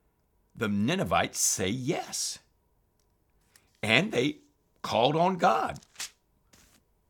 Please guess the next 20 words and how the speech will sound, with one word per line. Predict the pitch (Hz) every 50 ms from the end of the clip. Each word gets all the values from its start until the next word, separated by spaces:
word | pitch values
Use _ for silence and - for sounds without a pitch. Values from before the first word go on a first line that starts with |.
| _ _ _ _ _ _ _ _ _ _ _ _ _ _ -
When | 208 - - 95
God | 151 143 131 143 147 -
saw | - - 151
all | 151 123 127 147 156 160 160 151
that | 139 135 -
they | - 127 123
did | 110 107 170 214 220 170
and | 131
how | 113 127 123
they | 131 127
turned | 117 - 151 143 147 139 -
from | 139 127
the | 127 120 127 147
evil | 156 151 143
ways, | 139 160 175 240 233 156
he | 123 135
had | - 110 - -
compassion | 160 - - 147 - - 262 - - - 180
on | 107 95 80
them. | 73 67 71 -